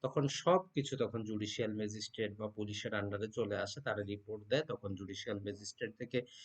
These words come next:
সেটা দায়রা জজ আদালতে গিয়ে তার বিচার ব্যবস্থা হয়।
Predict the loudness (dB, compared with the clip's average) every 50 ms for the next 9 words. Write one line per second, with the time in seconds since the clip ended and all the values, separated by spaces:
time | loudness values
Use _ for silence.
0 | -18 -12 -4 0 0 0 2 4 4 4 6 6 4 0 2 2 2 2 2 0
1 | 0 0 2 0 0 0 0 0 0 -2 0 -2 -4 0 0 0 0 0 -4 -4
2 | -4 -6 -4 -4 -4 -4 -4 -6 -10 -14 -8 -6 -6 -6